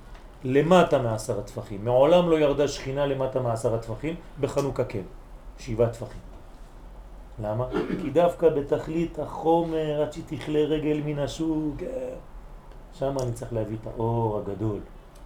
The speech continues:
בפורים כל היום אני יושב שם, אוכל, מה זה? איזה מין חג זה?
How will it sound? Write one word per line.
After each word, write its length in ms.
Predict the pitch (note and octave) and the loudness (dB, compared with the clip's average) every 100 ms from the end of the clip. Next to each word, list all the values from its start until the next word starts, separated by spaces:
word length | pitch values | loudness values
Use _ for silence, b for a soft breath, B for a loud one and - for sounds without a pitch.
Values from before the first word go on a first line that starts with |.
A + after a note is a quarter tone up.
| - - - - A2+ | -18 -18 -18 -8 -4
בפורים 520 | A2+ A#2+ C3 F3 F3+ - - - - - - | -2 0 2 2 0 -8 -16 -18 -18 -18 2
כל 260 | D#3 D#3 | 6 8
היום 220 | D3+ D3+ | 6 4
אני 80 | C#3+ | 2
יושב 360 | C3+ B2 C#3+ C3 | 0 0 2 0
שם, 320 | - C3 B2+ | 0 0 2
אוכל, 360 | B2+ B2+ B2 C#3 C#3 C3+ C3 B2+ B2 | 2 2 4 4 6 6 6 4 2
מה 160 | A3+ B3+ | -2 -4
זה? 100 | D3 A2 - - - | -6 -10 -12 -16 -12
איזה 200 | - B3 | -8 -4
מין 160 | A3 G3+ | -2 -2
חג 240 | - D#3+ | 4 4
זה? 120 | A#2+ | 4